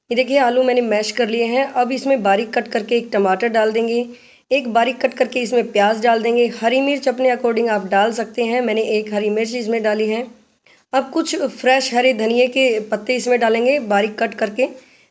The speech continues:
मैंने इसमें तीन चम्मच हरे धनिये की डाली है। कुछ मसाले ऐड करेंगे जैसे ब्लैक पेपर पाउडर, थोड़ा सा साल्ट ऐड करेंगे,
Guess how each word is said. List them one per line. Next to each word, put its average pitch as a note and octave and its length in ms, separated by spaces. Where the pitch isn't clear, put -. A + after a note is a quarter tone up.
मैंने B3+ 200
इसमें C4+ 200
तीन C4 180
चम्मच C4 420
हरे A#3+ 180
धनिये A3+ 320
की B3 140
डाली A3 280
है। A3+ 180
कुछ A#3 280
मसाले G#3 340
ऐड G#3+ 220
करेंगे G#3+ 260
जैसे G#3 240
ब्लैक F#3+ 300
पेपर G#3 220
पाउडर, G3+ 360
थोड़ा F#3+ 180
सा F#3 160
साल्ट G3+ 380
ऐड G#3 220
करेंगे, A3 440